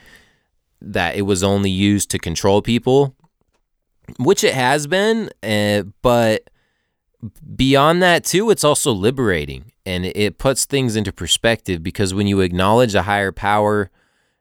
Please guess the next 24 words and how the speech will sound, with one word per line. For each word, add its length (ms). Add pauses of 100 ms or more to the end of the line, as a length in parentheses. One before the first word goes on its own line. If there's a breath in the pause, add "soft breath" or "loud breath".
(200)
and 720 (720)
you 140
know, 120
when 280
you, 420
when 300
you 100
realize 560
that 200
there's 340 (240)
more 500
to 140
this 240
life, 380
it 100
makes 300
you 100
want 320
to 120
live 260
a 80
better 320
life 500 (640)
and 380